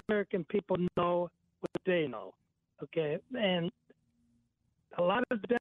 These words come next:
Democrats know eighty percent of it, okay? And they're not asking any questions about how do we get into this and find out what is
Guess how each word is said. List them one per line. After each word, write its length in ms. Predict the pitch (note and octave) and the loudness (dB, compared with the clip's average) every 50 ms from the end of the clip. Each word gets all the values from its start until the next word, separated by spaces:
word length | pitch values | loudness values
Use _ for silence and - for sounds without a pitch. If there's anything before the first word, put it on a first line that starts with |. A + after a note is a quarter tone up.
| - | 0
Democrats 440 | - A#3 A3+ - - A3 G3+ F#3+ - - - - | 0 0 0 0 0 0 0 0 -2 -6 -14 -8
know 360 | G#3 F#3+ F#3+ G3 F#3+ G3 F#3+ F#3+ - - _ _ _ _ _ _ - - | -2 0 0 2 2 2 0 -2 -4 -6 _ _ _ _ _ _ -4 -2
eighty 260 | G#3 A3 A#3+ A#3+ G#3+ | 0 2 2 0 -2
percent 380 | - - G3 - - G3+ F3+ - | 0 -2 -4 -2 0 -2 -2 0
of 140 | F3+ E3+ E3 | 0 0 2
it, 180 | D#3+ E3+ F#3 - _ _ _ _ _ _ _ - | 2 0 0 -2 _ _ _ _ _ _ _ -8
okay? 320 | G3+ - G3 F#3+ F#3+ F#3 - _ _ _ _ _ _ _ _ - | -4 0 0 0 0 0 -4 _ _ _ _ _ _ _ _ -6
And 440 | - G3 F#3 F#3+ F#3 F#3 F3+ F3+ F3 | -4 -2 0 0 0 0 0 -2 0
they're 160 | - G3 G3+ | 0 2 2
not 240 | G3+ G#3 G#3+ G#3 G3 | 2 2 2 2 2
asking 380 | G#3 G3+ F3 _ _ - G3+ G3+ | 2 0 -2 _ _ -6 -2 0
any 140 | G3+ F#3+ F3 | 0 0 0
questions 500 | - G#3+ G#3 F#3+ - - G#3 G3 F#3 - | 0 0 -2 -2 -2 -4 -6 -4 -2 -2
about 380 | F#3+ F3 G3 - - F3 F3+ - _ _ _ _ _ _ _ _ _ _ - - - | -2 -2 0 0 0 0 -2 -2 _ _ _ _ _ _ _ _ _ _ -18 -8 -2
how 240 | - A#3 A#3 A3+ A3 G3 | 0 2 2 2 0 0
do 60 | F3+ | 0
we 120 | G3 G3+ G3 | 0 0 2
get 200 | - F#3+ F#3 F#3+ - | 2 2 0 2 0
into 240 | - F#3+ - - F#3+ | -2 -4 -2 -2 -2
this 140 | F3 F3 - - | -2 -2 -2 -2
and 120 | - F3+ - - - - | -4 -4 -4 -4 -4 -2
find 180 | G3 F3 E3 | 0 0 2
out 160 | E3 E3+ F3 E3 | 0 0 0 0
what 140 | D#3+ D3 | 0 0
is 80 | C#3 A#2+ | 0 -2